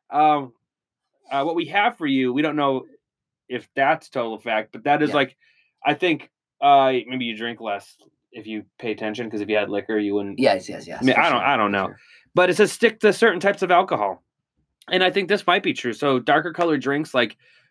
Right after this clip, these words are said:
Speaker 1: whiskeys, red wines, um,
Speaker 2: Like what, stouts?
Speaker 1: stouts.
Speaker 2: Stuff like that, yeah.
Speaker 1: Uh, the,
Speaker 2: Reds.
Speaker 1: the, the darker it is, it has these metabolites in it that exacerbate your hangover symptoms. Uh, drinks that don't are the lighter colored, like vodka and gin, something like that.
Speaker 2: Shit sippers.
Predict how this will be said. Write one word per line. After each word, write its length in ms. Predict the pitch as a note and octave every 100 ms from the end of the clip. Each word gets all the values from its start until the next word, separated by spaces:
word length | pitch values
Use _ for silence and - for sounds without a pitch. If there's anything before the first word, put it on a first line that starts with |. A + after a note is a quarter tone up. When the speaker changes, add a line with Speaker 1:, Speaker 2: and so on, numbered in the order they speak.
| _
Speaker 1:
whiskeys, 680 | C#3+ D#3 - D3 D3 C3 A#2+
red 200 | C#3 C3
wines, 600 | C3 C3 C3 C3 A#2+ -
um, 600 | A#2+ A#2 A2+ A2 G2+ F#2 _ _ _
Speaker 2:
Like 140 | -
what, 180 | - -
stouts? 520 | - E2+ A2+ - - -
Speaker 1:
stouts. 500 | - C#3+ C3 B2+ -
Speaker 2:
Stuff 200 | - -
like 80 | G2+
that, 160 | E3
yeah. 140 | - B2
Speaker 1:
Uh, 180 | B2 A#2
the, 60 | C3
Speaker 2:
Reds. 180 | C3 C3+
Speaker 1:
the, 80 |
the 100 | C#3
darker 320 | C3 D#3+ E3 F3
it 80 |
is, 160 | D#3 D3
it 80 | C#3+
has 180 | D3 C3+
these 80 |
metabolites 640 | B2+ C#3+ C3+ C3 C3+ D3 D#3
in 80 | E3+
it 180 | E3+ - _ -
that 420 | A#2 B2+ B2+ B2+ _ C3+
exacerbate 520 | B2+ D3 D3+ C3+ C#3+
your 100 | B2+
hangover 380 | B2+ C3+ A#2+ G#2+
symptoms. 500 | A2+ G#2 G#2+ G#2 - _ _ _ _
Uh, 240 | A2+ A2+ A2+
drinks 260 | C#3+ C3+
that 120 | C3+ A#2+
don't 200 | C3 C3
are 80 | A#2
the 100 | A2+
lighter 260 | A#2+ A#2+
colored, 420 | - A#2+ A#2 A2+
like 280 | A2+ A2+ G#2
vodka 440 | A2 A2 A2 - A2+
and 140 | G#2+
gin, 320 | A2 A#2 A2+ A#2
something 340 | - A2 G2+
like 140 | G#2 G2+
that. 220 | A2 G#2 G#2
Speaker 2:
Shit 160 | -
sippers. 480 | - - - - -